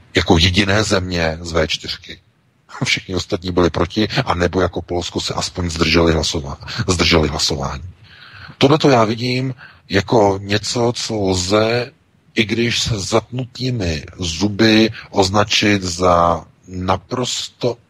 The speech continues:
odporný, objektivní proces globalizace v myšlení českého voliče. Jinak to nedokážu označit,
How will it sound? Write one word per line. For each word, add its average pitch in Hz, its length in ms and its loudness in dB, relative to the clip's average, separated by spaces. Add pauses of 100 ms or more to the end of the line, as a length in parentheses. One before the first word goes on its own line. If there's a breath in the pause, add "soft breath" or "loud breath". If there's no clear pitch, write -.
odporný, 107 1160 -2
objektivní 107 880 0
proces 104 800 0
globalizace 98 1160 2 (200 loud breath)
v - 120 -16
myšlení 98 800 -2
českého 92 800 -4
voliče. 82 840 0 (2000)
Jinak 110 340 -2
to 98 140 -4
nedokážu 101 600 -2
označit, 92 520 -2